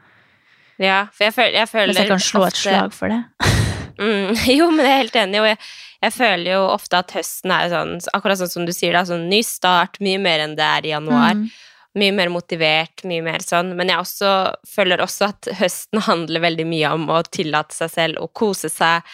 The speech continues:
Speaker 2: Mm.
Speaker 1: være inne, eh, sove, liksom, eller sånn.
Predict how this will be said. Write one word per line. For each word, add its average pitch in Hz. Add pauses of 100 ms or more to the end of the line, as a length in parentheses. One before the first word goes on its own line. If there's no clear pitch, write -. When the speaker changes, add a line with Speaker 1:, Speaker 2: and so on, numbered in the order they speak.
(160)
Speaker 2:
Mm. 226 (160)
Speaker 1:
være 175 (160)
inne, 165 (540)
eh, 160 (320)
sove, 180 (400)
liksom, 190
eller 196
sånn. 180